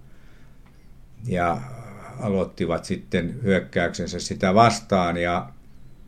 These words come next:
ja siihen liittyen sitten Puna-armeija lisäsi joukkoja tuolle suunnalle, ja näin tavallaan heidän painopisteensä tulikin jakautumaan kahteen paikkaan. Toinen oli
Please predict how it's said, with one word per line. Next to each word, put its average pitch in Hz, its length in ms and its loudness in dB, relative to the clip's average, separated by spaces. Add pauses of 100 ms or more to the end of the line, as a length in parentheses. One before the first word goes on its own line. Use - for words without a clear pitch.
(400)
ja 98 60 -6
siihen 92 300 2
liittyen 87 640 4
sitten 85 600 -4 (1160)
Puna-armeija 98 840 6 (120)
lisäsi 110 680 6
joukkoja 90 580 2
tuolle 85 300 0
suunnalle, 78 580 -6
ja 80 240 -2 (840)
näin 87 460 -2 (760)
tavallaan 87 520 2
heidän 85 220 -4
painopisteensä 87 760 0
tulikin 90 380 -2
jakautumaan 87 640 -2
kahteen 82 540 0
paikkaan. 76 640 -6
Toinen 80 340 -2
oli 85 300 -2